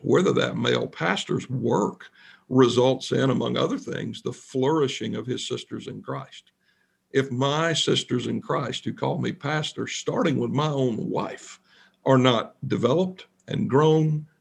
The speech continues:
and empowered and given reins of leadership to a certain extent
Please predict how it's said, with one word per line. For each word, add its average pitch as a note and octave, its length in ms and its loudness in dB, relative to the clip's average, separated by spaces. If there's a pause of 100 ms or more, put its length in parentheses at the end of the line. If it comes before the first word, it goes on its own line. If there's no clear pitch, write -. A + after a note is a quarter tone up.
and - 120 2
empowered D3+ 800 2 (1000)
and B2 280 2
given D#3 300 4
reins D#3 400 2
of C3 120 -4
leadership D3 560 0
to C#3 80 -2
a C3 40 -2
certain C#3+ 300 -2
extent C3+ 480 -2